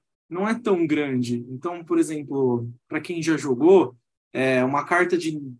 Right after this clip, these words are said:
de energia seis, que é a mais alta, você só vai conseguir soltar uma no jogo e, dependendo de alguma condição especial, talvez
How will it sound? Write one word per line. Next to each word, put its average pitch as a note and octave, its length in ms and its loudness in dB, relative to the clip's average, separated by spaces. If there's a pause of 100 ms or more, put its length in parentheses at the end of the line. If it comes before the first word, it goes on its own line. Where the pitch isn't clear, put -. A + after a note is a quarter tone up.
(220)
de C#3+ 100 -4
energia D3 380 -2
seis, C#3 480 -2
que - 100 -4
é B2+ 40 2
a A#2+ 80 0
mais C3+ 340 -2
alta, D#3 480 2 (240)
você - 100 -12
só - 120 2
vai C4+ 140 2
conseguir C#4 300 2
soltar D4+ 380 4
uma B3+ 340 6
no E3+ 160 4
jogo G3+ 560 2 (260)
e, A#3 200 2
dependendo A#3+ 760 4
de A3 100 2
alguma G3+ 360 2
condição G#3+ 320 -6
especial, - 520 2
talvez E3+ 800 4